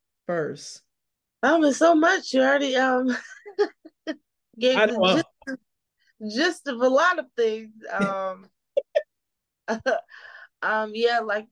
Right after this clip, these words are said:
Speaker 2: um, like you were, um, saying, um, at eighteen, um, I ended up finding myself being homeless out in Atlanta streets, um, for, like, six months.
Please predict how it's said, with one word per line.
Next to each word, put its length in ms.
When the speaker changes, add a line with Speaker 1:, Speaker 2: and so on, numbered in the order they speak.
Speaker 2:
um, 300
like 240
you 160
were, 320
um, 240
saying, 520
um, 540
at 200
eighteen, 640
um, 720
I 200
ended 240
up 180
finding 320
myself 560
being 220
homeless 480
out 320
in 140
Atlanta 560
streets, 760
um, 540
for, 180
like, 340
six 360
months. 600